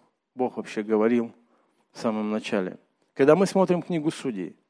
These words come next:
следом Иисус Навин ушел из жизни,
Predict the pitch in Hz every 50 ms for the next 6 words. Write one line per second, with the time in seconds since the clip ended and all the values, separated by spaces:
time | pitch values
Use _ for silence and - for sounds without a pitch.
0 | _ _ _ _ _ _ _ _ _ _ _ _ _ _ _ _ _ _ _ -
1 | - 156 156 185 170 135 113 107 98 - 123 120 - 175 160 - 185 196 185 185
2 | 175 175 165 - - 208 185 151 110 - - _ _ _ _ _ _ _ _ _
3 | _ _ _ _ _ _ _ 127 123 123 123 139 185 180 156 156 147 135 117